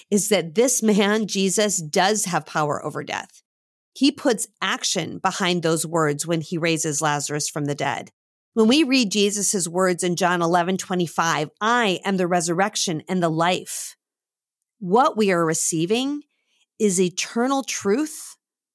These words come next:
and a personal challenge. With those words, Jesus is saying that he alone is the source and the giver of life. And we see this in other passages. And you can look this up on your own. Passages like John seventeen, one through two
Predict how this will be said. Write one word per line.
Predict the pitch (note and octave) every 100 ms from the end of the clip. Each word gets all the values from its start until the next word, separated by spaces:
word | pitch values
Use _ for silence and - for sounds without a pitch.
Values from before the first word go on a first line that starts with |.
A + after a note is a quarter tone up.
| _ _ _ _ _ -
and | G#3 A3 G#3+
a | F#3+
personal | G3 F3 E3+ D3+
challenge. | E3+ C#3+ - - - - - _ _ _ _ _
With | G3+ C#4+ -
those | C#4+ C4+ F3+
words, | G3+ F#3 E3 -
Jesus | G#3+ B3+ A3+ F#3+ F#3
is | -
saying | G#3+ G3 F#3
that | D#3 D3+
he | - B3+ C#4 C#4+ -
alone | G#3 F3+ F3 E3+ F#3 A#3 -
is | F#3+ -
the | D#3
source | - - F3+ G3 -
and | F#3
the | E3+
giver | E3+ D#3+
of | D3 D3+
life. | C#3 C3+ - - - _ _ _
And | G3+ G3
we | B3+ C4+
see | - B3 A3
this | F3+ -
in | F3
other | D3+ F#3
passages. | F3+ F3 E3+ D#3+ C#3 - - - -
And | F#3
you |
can | G3 G3+ F3+ -
look | G3 A3 G#3+
this | G3 A3
up | F3 -
on | F#3+ F3+
your | E3
own. | F#3 F3 E3+ C3+
Passages | - A3 G#3+ G3+ F#3+ -
like | F3+ G#3
John | F#3 F#3
seventeen, | - G3 G3+ G3 - F#3+ F3+
one | F3+ F#3
through | - F#3
two | - F3+ E3 D3